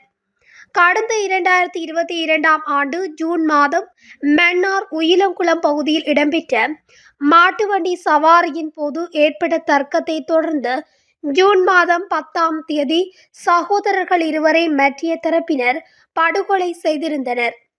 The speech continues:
குறித்த சம்பவம் தொடர்பிலான வழக்கு விசாரணைகள் மன்னார் நீதிமன்றத்தில் நடைபெற்று வரும் நிலையில் வழக்கு விசாரணைக்காக வருகை தந்தவர்கள் மீதே துப்பாக்கி பிரயோகம் மேற்கொள்ளப்பட்டுள்ளது. இந்த நிலையில் குறித்த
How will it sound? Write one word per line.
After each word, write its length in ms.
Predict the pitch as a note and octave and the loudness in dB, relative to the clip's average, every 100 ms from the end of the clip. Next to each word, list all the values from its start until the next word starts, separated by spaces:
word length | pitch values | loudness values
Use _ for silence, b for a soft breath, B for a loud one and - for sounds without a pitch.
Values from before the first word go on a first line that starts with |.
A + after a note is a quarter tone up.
| _ _ _ | _ _ _
குறித்த 380 | F4+ G4 G#4+ A4 | 0 0 0 -2
சம்பவம் 460 | - F4+ E4 F#4+ F#4+ | 0 -2 0 -2 0
தொடர்பிலான 680 | F4 F4 E4 E4 E4 D#4+ E4 | 0 0 -2 0 2 2 0
வழக்கு 360 | C#4+ D4 D#4 D#4+ | 0 -2 -6 -12
விசாரணைகள் 800 | D#4 F4+ D#4 C#4+ C#4+ D4 F#4+ G4 | -6 0 2 2 -4 -10 -10 -6
மன்னார் 520 | D4 D4 D4 E4+ D#4+ | -2 0 2 0 0
நீதிமன்றத்தில் 880 | C4 D4 E4 E4 D4+ E4 - A#3+ C4 B B B _ | -6 -10 -8 -10 -8 -10 -6 -6 -6 B B B _
நடைபெற்று 680 | C#4+ D#4+ F4 G#4+ A4 - | 2 4 2 0 -4 -6
வரும் 260 | G4+ G4 F4 E4 | -4 -4 -4 -2
நிலையில் 400 | D#4+ D#4 E4+ F4+ | -4 -2 -4 -4
வழக்கு 460 | C#4+ D4+ D#4 E4 F#4+ | 0 2 0 -2 -6
விசாரணைக்காக 1000 | D#4+ - D#4+ D#4 D4 D4 D4 C#4+ - G4+ B B B _ | -6 0 2 2 -2 -6 -4 -4 -4 -6 B B B _
வருகை 460 | D4 E4 F4+ G#4+ | 0 2 2 0
தந்தவர்கள் 580 | A4 G#4 G#4+ G4 F#4 F#4 E4 | -2 -2 -2 -6 -2 -2 0
மீதே 240 | D#4+ E4 | 0 -2
துப்பாக்கி 580 | E4+ D#4 - E4+ E4+ E4+ | -2 -6 0 0 0 -6
பிரயோகம் 640 | C#4+ D4 C#4+ D4+ E4+ F#4 | -4 -4 -2 -2 0 2
மேற்கொள்ளப்பட்டுள்ளது. 1040 | D4+ D#4 D#4 F4 E4+ E4+ D#4+ A#3+ A#3+ A#3+ C4 - _ _ _ _ _ B B - | 2 -2 -2 -4 -2 -2 -2 -4 -2 0 -2 -4 _ _ _ _ _ B B -8
இந்த 220 | F4+ F4+ | -2 0
நிலையில் 480 | G#4+ A4 G#4+ F#4+ G#4+ | 2 2 0 0 -2
குறித்த 400 | G#4 F#4+ F#4+ G4 | -4 -6 -4 -4